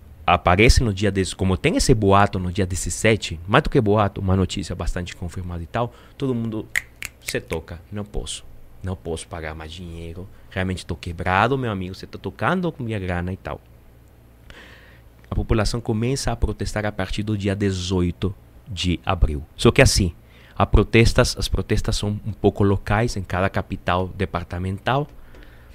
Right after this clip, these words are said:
Me lembro que de manhã já tinha uma protesta em León, né, de novo, aquela cidade e tal, colonial, que foi a primeira capital da Nicarágua, inclusive,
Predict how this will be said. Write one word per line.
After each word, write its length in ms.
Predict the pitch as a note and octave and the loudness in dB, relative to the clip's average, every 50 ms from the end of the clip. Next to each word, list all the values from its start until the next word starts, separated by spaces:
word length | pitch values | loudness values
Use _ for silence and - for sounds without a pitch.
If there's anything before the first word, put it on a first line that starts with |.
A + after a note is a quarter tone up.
| - - - | -20 -12 -6
Me 160 | G#2 G2 F#2+ | -4 -2 0
lembro 200 | G2+ G#2 G#2 G2+ | 2 0 0 0
que 100 | G2+ G2 | -2 -2
de 140 | F#2 G2+ G#2 | -2 0 0
manhã 440 | G#2 G2+ G2 F#2+ F#2+ G#2 B2+ D3 - - - - - - - - | 0 0 0 2 2 0 0 0 -4 -10 -20 -20 -20 -20 -20 -14
já 160 | - G2 F#2+ F2 | -8 -6 -6 -4
tinha 220 | - - G2+ F#2+ | -4 -4 -4 -2
uma 80 | F#2+ F#2 | -4 -2
protesta 500 | - F2+ F#2 - - F#2+ F#2+ - - G2 | -2 -4 -4 -2 -2 0 0 0 0 0
em 120 | G#2 G#2+ | 0 2
León, 460 | G#2+ G#2 G2+ G2+ G2 A2 C#3+ F3+ G3 - - - - | 4 6 6 6 6 4 2 0 -2 -6 -10 -10 -4
né, 180 | G2+ G2 F#2+ F#2+ | 0 2 2 2
de 160 | F2 F2 F#2+ | 2 0 2
novo, 280 | F#2 G#2+ A2 G#2 F2 E2 | 4 6 4 4 4 0
aquela 280 | D#2+ - F2 E2+ F2+ | -2 -2 -2 -2 0
cidade 440 | F2 - A2 G#2+ A2 A2 A2+ A2+ A#2 | 0 -2 -2 -2 -2 -2 -2 -2 -4
e 40 | A#2 | -6
tal, 220 | - B2+ C3+ C#3+ | -4 -4 -4 -2
colonial, 580 | C3+ - G2+ G#2 G2+ G#2 G#2 G#2 G#2 A#2+ F3 - - - - - - - - - | 0 0 0 2 2 2 2 4 4 4 2 0 -6 -18 -20 -20 -20 -20 -20 -16
que 120 | - G2 | -12 -6
foi 120 | - F#2+ F#2 | -4 -2 -2
a 40 | |
primeira 260 | - - F#2+ F#2+ F#2 F#2+ | -2 -2 -2 -2 -4 -4
capital 400 | - G#2+ - F#2+ F#2+ - G2+ G2 | -6 -8 -8 -8 -6 -6 -4 -4
da 80 | G2 | -4
Nicarágua, 420 | G2 G2 - G2 F#2 G2 G#2+ A#2+ A2 | -4 -6 -6 -6 -4 -4 -4 -4 -4
inclusive, 540 | G2 - A#2 G2+ - - D#3+ E3+ C#4 D4 | -6 -8 -8 -8 -8 -8 -8 -10 -10 -12